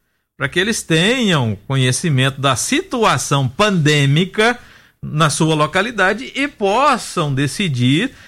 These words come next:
se devem decretar o fechamento ou a abertura de, daquilo ou da, de A ou de B",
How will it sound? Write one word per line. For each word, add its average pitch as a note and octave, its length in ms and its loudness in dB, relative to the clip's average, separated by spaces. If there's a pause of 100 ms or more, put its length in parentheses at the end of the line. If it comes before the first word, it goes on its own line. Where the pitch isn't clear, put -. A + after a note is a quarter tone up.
(160)
se A#3+ 200 -4
devem E3 400 2
decretar C#3+ 580 0
o A2 40 -4
fechamento D3+ 720 -2
ou B3+ 80 -2
a B3+ 60 0
abertura G3+ 580 -2
de, D#3+ 280 -2
daquilo D#3+ 480 -2
ou F#3 280 -6
da, C#3+ 480 -2
de C3+ 180 0
A C#3 160 2
ou G#3 100 -2
de G3 80 -4
B", C3+ 300 0